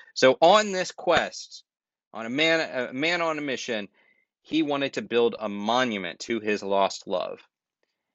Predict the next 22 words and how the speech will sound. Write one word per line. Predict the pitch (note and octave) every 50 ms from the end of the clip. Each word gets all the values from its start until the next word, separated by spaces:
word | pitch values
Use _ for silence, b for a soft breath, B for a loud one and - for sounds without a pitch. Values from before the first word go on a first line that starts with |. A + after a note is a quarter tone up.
| _ _ _ -
And | G#2 G#2+ G#2+ G#2+ G#2+ G#2+ G#2+ G#2+ G#2+ G#2+ G#2+ G#2+ G#2+ G#2 G2+ - - - - _ _ _ _ _ _ _ _ _ -
so | - - B2 A#2+ A#2 A2+ G#2+ G#2 G2 _ _ _
ten | - - D#3+ F3+ F3+ E3+
years | E3+ E3+ E3 D#3 C#3+
after | D3 D3+ D3 - - D#3 B2+
the | A#2+
breakup, | A2+ C3+ C3+ C3+ - - C#3+ C3+ C3 -
he | A#2 G#2
finds | - - B2 B2+ C3 B2
himself | A#2 A2+ - - A#2 A2 -
in | G#2+ F#2+
Florida | - - C3+ C3 B2+ A#2+ -
City | - - A2+ A2+ A#2 - -
and | G#2+ G#2
he | G#2+ A#2+
begins | A#2 - A2+ G#2 - G#2+ G#2 G2+ G#2
his | G2+ F2 - -
work. | A2 F#2 E2 - -
So | - G#2+ G2+
in | G#2 G#2+ A2
nineteen | B2 D3 D#3+ - - E3 D3+
twenty-three | - - D3+ C#3+ C#3 B2+ - - C#3 D3 D3+ B2 A#2 A#2 B2